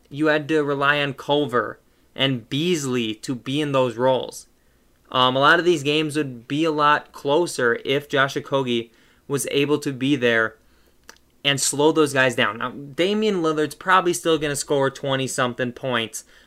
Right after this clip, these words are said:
on Josh Okogie. But he sure as hell is not scoring as many points on Okogie as he is against Beasley and D'Angelo Russell. It's just a fact, Josh Okogie's defense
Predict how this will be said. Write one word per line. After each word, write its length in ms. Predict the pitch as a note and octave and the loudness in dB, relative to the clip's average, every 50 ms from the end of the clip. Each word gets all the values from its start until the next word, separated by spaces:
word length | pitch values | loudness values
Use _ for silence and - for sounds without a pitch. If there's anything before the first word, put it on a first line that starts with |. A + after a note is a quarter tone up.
| _ - | _ -2
on 280 | C3 C3+ B2+ B2 B2+ A#2+ | 2 2 4 4 4 4
Josh 260 | B2 A#2+ A#2 A2+ - | 4 4 4 2 0
Okogie. 540 | A#2+ - - B2 A#2 A2 - C#2 C#2 C2 - _ _ _ _ _ _ _ _ _ _ _ _ _ _ _ _ _ _ _ _ _ _ _ _ _ _ _ _ _ _ _ _ _ _ _ _ _ _ _ _ _ _ _ | -6 -6 -4 -2 -2 -2 -2 -6 -12 -16 -16 _ _ _ _ _ _ _ _ _ _ _ _ _ _ _ _ _ _ _ _ _ _ _ _ _ _ _ _ _ _ _ _ _ _ _ _ _ _ _ _ _ _ _
But 120 | - D3+ D3 | -2 0 0
he 120 | D3 C#3+ | 0 0
sure 360 | - - - - G3 G3+ G#3 | 0 -2 -2 0 2 2 2
as 120 | G#3 - - | 2 2 2
hell 180 | F#3+ F3 E3+ | 0 2 2
is 100 | E3 C#3 | 0 0
not 220 | D#3 D#3 D3+ D3+ - | 2 2 2 2 0
scoring 340 | - - D#3 D3 D3 C#3+ | -2 -2 0 0 0 0
as 120 | C#3 A#2+ C#3 | -2 -4 -4
many 180 | C#3 C#3 C#3 | -4 -4 -4
points 360 | B2+ - C#3 C3+ C3 C3 B2+ - | -4 -2 -2 -2 -2 -2 -4 -6
on 160 | - C3 B2+ | -4 -2 -2
Okogie 520 | B2 B2 - C#3 C#3+ C#3 C3+ B2+ B2 B2+ | -2 -4 -4 -2 -2 -2 0 -2 -2 -2
as 220 | - B2 A#2 A2+ B2 | 0 0 0 0 0
he 200 | B2 B2 - - | -4 -4 -4 -2
is 280 | B2 B2 A#2 A2+ - | 0 0 0 0 -2
against 500 | - B2 G#2+ A#2 A#2 A#2 A2 - A#2+ A2+ | -4 -6 -4 -4 -4 -4 -4 -6 -10 -8
Beasley 680 | A2 B2 B2 A#2+ A#2 A2+ A2+ A#2 A#2+ A#2 A2+ A2+ A2+ - _ _ _ _ _ _ - | -4 -2 0 0 -2 -4 -4 -4 -2 0 0 -2 -4 -6 _ _ _ _ _ _ -8
and 220 | C3 B2+ B2 A#2+ | -2 -2 0 2
D'Angelo 380 | A#2+ A#2+ A#2 A2 G#2 A2+ A#2+ G#2+ | 2 2 0 0 -2 -6 -4 0
Russell. 440 | A#2 A#2+ A2+ G#2 - - - - _ _ _ _ _ _ _ _ _ _ - | 2 2 2 0 -2 -8 -18 -20 _ _ _ _ _ _ _ _ _ _ -10
It's 140 | C3 A#2+ - | -8 -4 -2
just 160 | D3+ C#3 - | -2 -2 -2
a 60 | C3 | -2
fact, 420 | - - C3+ C3+ C3 B2+ - - | 0 4 4 4 4 4 2 -2
Josh 260 | - C3 C3 B2+ - - | 0 2 2 2 0 -4
Okogie's 600 | C3+ - - C#3 C3+ C3 B2+ B2 B2+ A#2+ A2+ - | -8 -6 0 0 0 0 0 -2 -4 -4 -4 -4
defense 540 | - C3 B2+ A#2+ - A#2+ A2+ A2+ - - | -4 -4 -2 -2 -4 -4 -6 -6 -8 -14